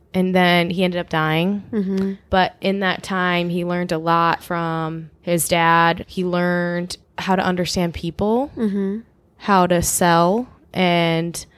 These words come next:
Speaker 1: all that. And my dad was working, um, at a stadium, and he was the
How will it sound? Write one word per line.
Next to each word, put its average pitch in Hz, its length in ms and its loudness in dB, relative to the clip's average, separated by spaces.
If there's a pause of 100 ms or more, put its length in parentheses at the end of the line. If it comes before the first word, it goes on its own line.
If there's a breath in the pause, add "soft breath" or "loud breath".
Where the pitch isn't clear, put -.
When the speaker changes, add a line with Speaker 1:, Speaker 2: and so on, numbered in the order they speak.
(500 soft breath)
Speaker 1:
all 190 220 0
that. 185 460 0
And 180 360 -4
my 180 120 -2
dad 185 240 0
was 180 140 -4
working, 175 800 -2 (600)
um, 170 280 2
at 170 140 4
a 165 100 2
stadium, 190 840 0
and 190 120 0
he 180 160 -2
was 165 220 -6
the 160 400 2